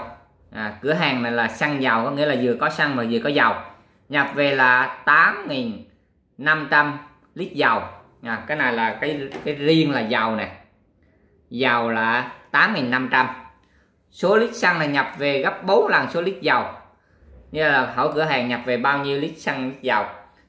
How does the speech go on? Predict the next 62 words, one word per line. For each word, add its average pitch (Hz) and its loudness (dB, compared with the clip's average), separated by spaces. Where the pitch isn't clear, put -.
Thì 143 -8
như 160 0
vậy 143 2
thì 143 0
bây 151 -2
giờ 139 0
là 131 0
muốn 170 -4
trả 156 2
lời 135 0
câu 143 -2
hỏi 131 0
cuối 196 2
thì - -2
chúng 156 -4
ta 156 -2
phải 139 -4
đi 143 -2
tính 170 -2
cái 196 -4
số, 185 -4
à, 131 -4
lít 160 -2
xăng. - 2
À, 131 -2
cái 156 -2
này 139 2
là 120 2
dầu 120 2
có 160 4
rồi. 135 2
Mà, 131 -4
mà 127 0
lít 160 -2
xăng 151 2
là 127 0
gấp 151 -2
bốn 185 2
lần, 127 2
chúng 151 -6
ta 156 0
lấy 147 2
số 185 -4
này 131 -2
ta 135 -6
nhân 131 -6
cho 131 -6
bốn, 127 -4
sau 139 0
đó 143 4
chúng 156 -6
ta 135 -4
sẽ 131 -8
cộng - -6
hai 123 -2
số 147 -4
lại 92 -2
thì 107 -8
chúng 123 -8
ta 127 -4
sẽ 113 -8
được 117 -6